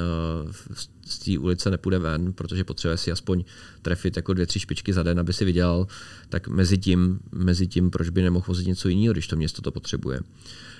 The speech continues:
No a postupně jsme začali oběhávat, eh, různý jako, eh, subjekty na trhu, e-commerce nebo ne-e-commerce, a začal se jako na těch jejich datech jako ukazovat, že to jako ta teorie by mohla jako platit, že když, eh,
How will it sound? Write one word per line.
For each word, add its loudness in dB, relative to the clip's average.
No 4
a 4
postupně -4
jsme -4
začali -2
oběhávat, 0
eh, 2
různý -2
jako, 0
eh, -4
subjekty -2
na 0
trhu, 2
e-commerce 0
nebo 0
ne-e-commerce, -2
a 2
začal 2
se 0
jako 2
na 4
těch -2
jejich 4
datech 0
jako -2
ukazovat, 0
že -6
to -4
jako -2
ta -4
teorie 2
by 2
mohla 2
jako -4
platit, -4
že 2
když, 0
eh, -8